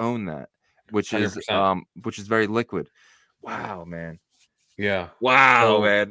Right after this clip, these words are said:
Speaker 1: Oh my God. And it's within the next two days, right?
Speaker 2: Yeah, man, I mean, I wanna say it's tomorrow,
Speaker 1: <laughs>
Speaker 2: um, but, like, just to be on the safe side, it's, you know, we can say the next two days, but, um, I have, uh, you know,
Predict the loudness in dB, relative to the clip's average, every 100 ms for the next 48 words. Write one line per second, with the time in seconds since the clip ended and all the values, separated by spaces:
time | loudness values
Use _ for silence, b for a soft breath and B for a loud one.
0 | -2 0 2 4 4 2 2 4 4 6
1 | 4 2 0 2 2 4 2 2 2 2
2 | 0 -2 -2 0 2 0 -2 0 0 -4
3 | _ _ _ _ -20 B B B B B
4 | B B _ -6 0 0 0 -4 -4 0
5 | 2 4 4 4 2 0 0 0 0 -6
6 | -8 -4 2 2 2 2 -2 -4 -4 0
7 | 2 0 0 2 2 0 0 0 -2 -4
8 | -4 -2 -2 0 0 -2 -2 -2 -2 -2
9 | -2 -4 -10 -16 -12 -8 -6 -8 -8 -8
10 | -6 -4 -6 -10 -12 -14 -6 -4 -4 -6
11 | -6 -6 -6 -10 -6 -6 -6 -10 -16 _
12 | -6 -4 -2 -2 -2 -4 -10 -20 _ _
13 | -12 -4 -4 -4 -8 -16 -14 -14 -16 -20